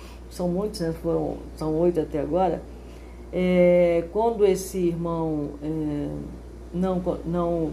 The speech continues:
viu que ele não teria condições de interferir, sem ferir, ele falou que precisava chamar uma, uma irmã, ao qual ela tinha desenvolvido em si um grande amor.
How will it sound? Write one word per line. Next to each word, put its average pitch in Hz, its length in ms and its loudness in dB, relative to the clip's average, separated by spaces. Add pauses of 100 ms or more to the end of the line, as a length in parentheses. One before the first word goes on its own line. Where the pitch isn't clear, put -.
viu 185 160 4
que 190 100 -4
ele 175 140 4
não 180 180 0
teria 185 260 2
condições 170 680 -2
de 151 360 -4
interferir, 175 640 -2 (680)
sem 196 200 0
ferir, 180 400 0 (880)
ele 196 440 6
falou 196 320 2
que 196 120 -6
precisava 190 440 -4
chamar 185 260 0
uma, 208 480 -2 (460)
uma 185 160 0
irmã, 160 440 0 (840)
ao 202 160 6
qual 220 440 6
ela 226 200 2
tinha 269 340 -4
desenvolvido 208 600 -4
em 196 80 -2
si 214 320 -8
um 214 60 -4
grande 233 340 2
amor. 170 300 0